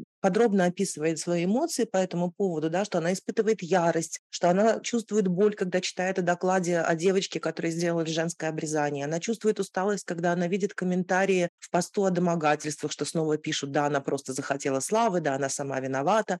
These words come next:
И она пишет о том, что это чудовищно, и кажется, что это такая гигантская машина, которую невозможно остановить. У тебя бывают такие эмоции, и как ты с ними справляешься?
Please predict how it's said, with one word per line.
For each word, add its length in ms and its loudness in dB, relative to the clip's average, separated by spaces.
И 280 4
она 280 2
пишет 320 0
о 80 2
том, 160 0
что 260 -2
это 520 0
чудовищно, 640 2
и 160 -2
кажется, 400 0
что 160 -2
это 120 -2
такая 300 -2
гигантская 580 0
машина, 520 -2
которую 400 -4
невозможно 720 0
остановить. 760 -6
У 40 -12
тебя 240 4
бывают 360 6
такие 300 0
эмоции, 540 -2
и 240 -4
как 260 -2
ты 80 -2
с 100 -4
ними 140 2
справляешься? 800 -6